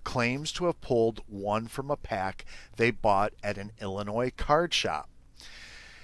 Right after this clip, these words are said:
P S A has unraveled a bit more of the mystery behind the card, discovering that the cards, uh, presented to President Bush have a glossy look, and those that came from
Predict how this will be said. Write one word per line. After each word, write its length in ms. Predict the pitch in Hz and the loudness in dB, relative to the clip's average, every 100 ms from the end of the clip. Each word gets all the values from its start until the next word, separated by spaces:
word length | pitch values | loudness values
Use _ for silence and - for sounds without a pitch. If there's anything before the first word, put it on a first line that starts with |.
| - - - - | -20 -20 -20 -10
P 200 | - 131 | -4 4
S 200 | 127 120 | 4 6
A 220 | 127 123 117 | 4 4 4
has 260 | 110 101 | 0 0
unraveled 600 | 101 104 104 104 101 104 - | -2 0 2 2 0 -6 -6
a 80 | 104 | -6
bit 320 | - 107 104 | -4 -4 -4
more 500 | 110 127 202 233 233 | 2 8 12 12 10
of 160 | 117 101 | 2 -6
the 80 | 95 | -6
mystery 360 | 92 - 90 | -4 -4 -6
behind 380 | 85 95 95 90 | -10 -10 -8 -8
the 60 | 92 | -8
card, 360 | - 92 104 - | -4 -2 -2 -6
discovering 580 | 104 - - 120 123 117 - - | -4 -2 2 2 2 -6 -10 -4
that 300 | 117 107 104 | 2 4 2
the 60 | - | -4
cards, 440 | - 107 101 95 - - - - - | 0 2 2 -2 -12 -12 -14 -12 -2
uh, 300 | 101 98 98 | 0 0 -4
presented 440 | - 127 131 151 165 | -6 2 2 2 0
to 160 | - 156 | 0 0
President 460 | - 131 143 151 | 4 2 2 -4
Bush 300 | 110 101 - - - - | -2 0 -2 -6 -14 -10
have 160 | - 117 | 0 2
a 60 | 117 | 2
glossy 600 | 107 113 117 117 - 98 | 2 6 8 8 2 -2
look, 320 | 90 80 - | -8 -8 -10
and 120 | 104 | -8
those 260 | 101 98 95 | -4 -4 -4
that 180 | 104 - | -6 -6
came 320 | - 104 101 | -6 -6 -6
from 200 | - | -8